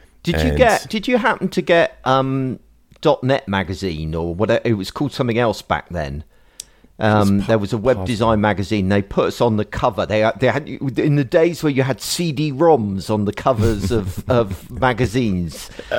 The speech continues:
Speaker 1: and, and so yeah, we were, we were on there for a while, and I think we picked up quite a lot of listeners that way.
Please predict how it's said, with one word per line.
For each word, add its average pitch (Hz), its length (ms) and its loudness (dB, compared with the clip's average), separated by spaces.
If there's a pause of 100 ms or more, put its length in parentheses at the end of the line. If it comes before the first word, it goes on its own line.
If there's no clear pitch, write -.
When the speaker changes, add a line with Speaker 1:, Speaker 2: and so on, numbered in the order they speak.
(240)
Speaker 1:
and, 123 500 -2
and 120 240 0
so 135 200 4
yeah, 123 320 4
we 120 180 -2
were, 120 300 4
we 131 180 0
were 131 160 4
on 123 140 2
there 127 180 4
for - 160 -2
a 101 40 2
while, 92 240 4
and 98 100 0
I - 20 -2
think 120 220 -4
we 117 80 -4
picked - 280 -6
up - 140 0
quite 117 200 2
a 101 60 0
lot 98 120 0
of 92 80 -2
listeners - 640 -8 (160)
that 98 340 -6
way. 85 280 -4